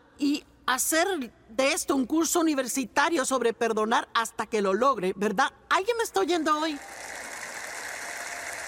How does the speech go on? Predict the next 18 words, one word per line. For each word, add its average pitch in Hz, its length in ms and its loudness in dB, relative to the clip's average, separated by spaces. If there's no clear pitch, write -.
Y 294 120 4
a 294 100 6
mí 294 200 4
me 554 200 4
gusta 415 280 4
mi 320 180 4
mensaje. 269 680 -2
Le 214 160 2
tengo 240 240 2
cierto 277 280 0
cariño. 196 440 0
Hebreos 277 640 2
doce, 262 520 0
dos 233 680 0
y 262 100 -6
tres, 214 380 0
qué 285 160 0
bueno. 190 480 -2